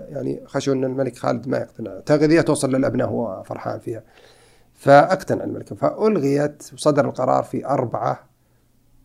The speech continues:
آه، في شهر أربعة، آه، من عام ألف وأربعمية، يعني تقريبا في شهر اثنين، آه، من عام ثمانين.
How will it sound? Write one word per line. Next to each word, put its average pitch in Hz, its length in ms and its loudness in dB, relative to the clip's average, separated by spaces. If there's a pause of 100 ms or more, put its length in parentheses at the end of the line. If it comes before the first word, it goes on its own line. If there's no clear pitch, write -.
(140)
آه، 131 160 0
في 127 200 -4
شهر 123 500 -2
أربعة، 135 540 0 (480)
آه، 117 420 0
من 117 420 0
عام 117 360 -2
ألف - 200 -4
وأربعمية، 131 640 -2
يعني 160 440 2 (280)
تقريبا 147 360 4
في 131 140 0
شهر 127 220 2
اثنين، 131 440 2 (360)
آه، 120 140 -2
من 117 160 2
عام 117 160 0
ثمانين. 120 520 -2